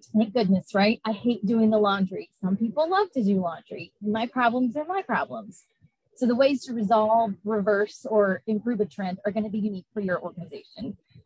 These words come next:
Make sure that every team member is well versed in that hospice benefit, your region's L C Ds. When you're looking at all of your trends, think of what you can do right now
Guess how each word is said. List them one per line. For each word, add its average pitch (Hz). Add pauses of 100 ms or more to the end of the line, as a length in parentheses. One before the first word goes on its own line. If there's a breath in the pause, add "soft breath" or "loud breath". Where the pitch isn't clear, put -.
(240)
Make 247
sure 247
that 226
every 226
team 208
member 175
is 190
well 214
versed 196
in 196
that 185
hospice 185
benefit, 202 (160)
your 208
region's 208
L 190
C 214
Ds. 202 (200)
When 220
you're 226
looking 233
at 226
all 226
of 233
your 226
trends, 262 (260)
think 226
of 254
what 247
you 254
can 262
do 254
right 254
now 240